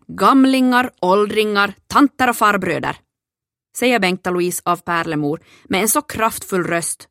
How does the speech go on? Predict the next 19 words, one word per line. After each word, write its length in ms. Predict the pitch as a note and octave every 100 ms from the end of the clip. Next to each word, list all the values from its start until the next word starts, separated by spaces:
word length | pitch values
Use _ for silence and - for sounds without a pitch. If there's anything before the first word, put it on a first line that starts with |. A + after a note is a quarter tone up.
| _
att 160 | - E3
glasrutorna 840 | E3+ F#3 G3 G3 F#3+ F3 E3+ E3+ -
i 80 | G3
det 80 |
gamla 280 | G3+ E3+ E3+
växthuset 600 | D#3+ D#3 - - - E3+
skallrar. 540 | - - - - - - _ _ _ _ _ _ _ _ _ _ _ _ _ _ _ _ - - - _
"Vi 100 | B3+
har 100 | D4
samlats 480 | - F#4+ F4 D#4+ -
här 180 | C4+
idag 380 | B3+ G3+ F#3+ F3
för 120 | - -
ännu 340 | G3 C#4+ C#4 C4+
ett 200 | - G#3
möte 420 | G3+ F#3+ F#3 F3 _ _ _
med 100 | -
pensionärsmaktens 1040 | F#3 D#3+ E3 F#3 F#3+ F#3 F3+ E3+ - E3 -
delegater. 680 | F3 E3+ E3 C#3+ - F2